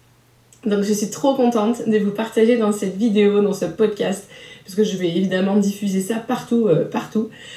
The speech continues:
Euh, je suis vraiment trop contente de vous partager mon parcours de ces dernières années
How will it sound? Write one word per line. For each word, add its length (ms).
Euh, 320
je 40
suis 120
vraiment 260
trop 220
contente 380
de 80
vous 140
partager 680
mon 160
parcours 640
de 100
ces 160
dernières 420
années 300